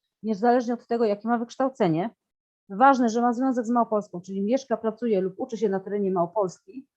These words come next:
e, to może skorzystać z projektu Kierunek Kariera i w ramach tego projektu właśnie otrzymać takie same dofinansowanie, jak o jakim mówiłam przed, przed, przed sekundką,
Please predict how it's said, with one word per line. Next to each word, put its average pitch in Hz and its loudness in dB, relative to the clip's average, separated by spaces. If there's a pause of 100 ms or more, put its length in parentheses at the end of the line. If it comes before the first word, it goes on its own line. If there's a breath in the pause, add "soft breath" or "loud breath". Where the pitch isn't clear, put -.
(360)
e, 180 -2
to 330 6
może 277 6
skorzystać 226 -2
z - -20
projektu 208 -2
Kierunek 202 -2
Kariera 180 2 (960)
i 277 2
w 240 -2
ramach 302 4
tego 254 0
projektu 240 0 (480 soft breath)
właśnie 214 -2
otrzymać 214 -6
takie 392 2
same 269 4
dofinansowanie, 220 0
jak 180 -4
o 208 -4
jakim 202 -6
mówiłam 180 -4
przed, 180 -16 (100)
przed, - -14 (180)
przed 214 -8
sekundką, 220 -4